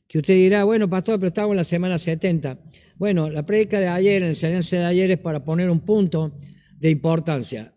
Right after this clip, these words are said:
Hasta que esté la abominación desoladora,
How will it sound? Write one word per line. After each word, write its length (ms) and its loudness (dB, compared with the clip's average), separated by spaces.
Hasta 580 -4
que 100 -4
esté 180 0
la 80 2
abominación 680 0
desoladora, 840 -2